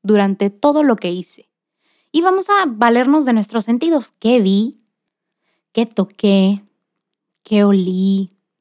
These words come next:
¿A qué olía el día? ¿A qué olía la oficina? Este, mi, mi escritorio, ¿cómo se sentía?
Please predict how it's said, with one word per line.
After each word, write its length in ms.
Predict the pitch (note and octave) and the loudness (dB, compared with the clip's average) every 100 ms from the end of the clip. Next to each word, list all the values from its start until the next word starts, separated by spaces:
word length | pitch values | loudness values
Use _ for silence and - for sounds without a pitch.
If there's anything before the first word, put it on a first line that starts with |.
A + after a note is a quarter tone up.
| _ _ _ _ - | _ _ _ _ -20
¿A 100 | - | -12
qué 140 | A#3+ | -6
olía 360 | A#3+ G#3 A3 G#3 | -4 -2 0 0
el 140 | F#3 | -2
día? 360 | F3 F3+ F#3+ F3 | -4 -4 -2 -2
¿A 60 | |
qué 120 | E3 G3+ | -4 -4
olía 260 | G#3 G#3 | -2 -2
la 60 | G#3+ | -2
oficina? 760 | G3 - - F#3 F3 E3+ E3 - _ _ _ _ _ _ _ _ _ _ _ | -4 -12 -12 -10 -8 -10 -12 -20 _ _ _ _ _ _ _ _ _ _ _
Este, 240 | G#3 G3+ A3+ | -14 -6 0
mi, 220 | G#3+ G#3+ | 0 2
mi 120 | G3+ | 0
escritorio, 500 | G3 - G3 A#3+ B3 | -2 -6 -8 -8 -6
¿cómo 200 | - A#3+ | -6 -6
se 140 | - | -6
sentía? 840 | G#3+ F3 E3 - G3+ G3+ F#3 F3 | -14 -18 -20 -12 -6 -6 -6 -10